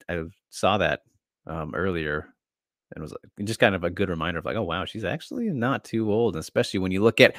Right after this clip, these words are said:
what my boy Dom is able to do these days. My God, I love that man. What a performance by him to go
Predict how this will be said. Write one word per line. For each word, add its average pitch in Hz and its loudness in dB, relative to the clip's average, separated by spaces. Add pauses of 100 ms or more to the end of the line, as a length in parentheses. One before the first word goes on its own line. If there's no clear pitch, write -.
(120)
what 240 12
my 214 10
boy 151 10
Dom 156 10
is 123 2
able 113 6
to - -10
do 107 2
these 98 -4
days. 98 0
My 123 2
God, 95 2
I 90 0
love 92 -4
that 92 0
man. 90 -6 (720)
What 123 4
a 117 0
performance 101 -2
by 87 0
him 92 -4
to 87 -10
go 82 -2